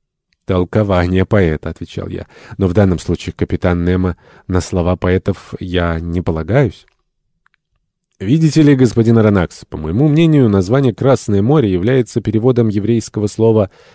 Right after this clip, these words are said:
«Эдом», и древние дали такое наименование этому морю благодаря особой окраске его вод.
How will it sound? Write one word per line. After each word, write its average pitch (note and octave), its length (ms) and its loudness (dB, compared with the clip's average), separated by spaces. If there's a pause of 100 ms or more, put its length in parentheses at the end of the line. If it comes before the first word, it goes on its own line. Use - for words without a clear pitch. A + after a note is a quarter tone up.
(160)
«Эдом», G#2+ 440 0 (480)
и E2+ 100 -4
древние E2+ 460 0
дали F2 240 0
такое F#2 360 -2
наименование E2+ 720 -2
этому E2 260 -6
морю A2 280 2
благодаря A#2 420 2
особой A#2+ 420 2
окраске A#2 420 -2
его A#2 160 0
вод. B2 280 -2